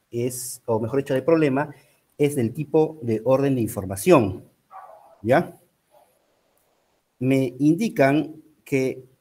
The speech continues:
tenemos un edificio de cuatro pisos. Entonces, lo que yo voy a hacer aquí es dibujar un piso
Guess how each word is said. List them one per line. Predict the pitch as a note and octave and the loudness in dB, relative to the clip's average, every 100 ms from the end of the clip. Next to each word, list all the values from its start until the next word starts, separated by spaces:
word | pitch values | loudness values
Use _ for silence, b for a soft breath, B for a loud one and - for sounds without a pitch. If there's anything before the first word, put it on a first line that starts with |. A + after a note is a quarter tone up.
| _ | _
tenemos | C#3+ C#3 D3+ D3+ - | -4 0 2 0 -4
un | - D#3 | -2 0
edificio | D#3 A#2+ C#3 - C3 | 0 -2 -6 -8 -6
de | |
cuatro | - A#2 A2 - | -4 -4 -6 -8
pisos. | G#2 G2+ A#2 | -12 -12 -10
Entonces, | C3 E3+ F3+ - | -6 -6 -6 -8
lo | B2 | -6
que | A#2 | -4
yo | B2+ | -4
voy | C#3+ D#3 | -2 -2
a | |
hacer | D3+ D#3 | -4 -4
aquí | D#3+ D#3 C#3 C#3 | -6 -6 -6 -6
es | B2 B2+ - | -8 -10 -10
dibujar | B2+ A#2+ A#2 B2+ B2+ | -6 -4 0 -2 -2
un | C#3+ C3+ - _ _ - | -6 -6 -10 _ _ -8
piso | D3 C#3 C#3+ D3+ | -8 -4 -6 -6